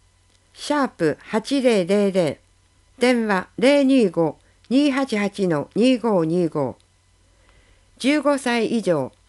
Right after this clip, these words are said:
シャープ七一一九。電話、零二五二八四の七一一九。毎日午後七時から翌朝午前八時。見附地域の休日在宅当番医。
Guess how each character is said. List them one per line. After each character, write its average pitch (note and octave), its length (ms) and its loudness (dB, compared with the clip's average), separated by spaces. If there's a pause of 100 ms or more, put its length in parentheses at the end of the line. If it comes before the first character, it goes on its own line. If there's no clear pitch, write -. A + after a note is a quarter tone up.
(320)
シ - 180 -6
ャ C#4 120 -2
ー A3+ 40 -6
プ D3+ 300 -4 (140)
七 A3+ 280 0
一 C4+ 320 -2
一 - 180 -10
九。 E3+ 320 -2 (480)
電 A#3+ 280 0
話、 F#3 300 -2
零 C#4 300 4
二 A#3+ 240 4
五 E3 240 -2 (320)
二 C#4+ 240 2
八 C4+ 280 -2
四 G3 260 0
の C#3 260 -2
七 A3 300 0
一 A3+ 300 -2
一 - 200 -6
九。 D#3 300 -2 (880)
毎 C#4+ 260 2
日 G3+ 460 0
午 C4 140 2
後 A3+ 140 2
七 A#3 300 -6
時 G#3 120 0
か D#3+ 160 -6
ら C3+ 180 -4 (140)
翌 A3 340 0
朝 A#3 240 -2
午 A#3+ 180 -2
前 F3+ 180 0
八 D3+ 300 -6
時。 B2 220 -8 (2000)
見 A#3+ 120 2
附 D#4 320 2
地 D4+ 200 2
域 G#3+ 180 -2
の D#3+ 180 0
休 C#4+ 300 0
日 A#3+ 280 -2
在 A#3 240 0
宅 A3 280 -4
当 G#3 240 -2
番 F3 260 -2
医。 A#2 180 -6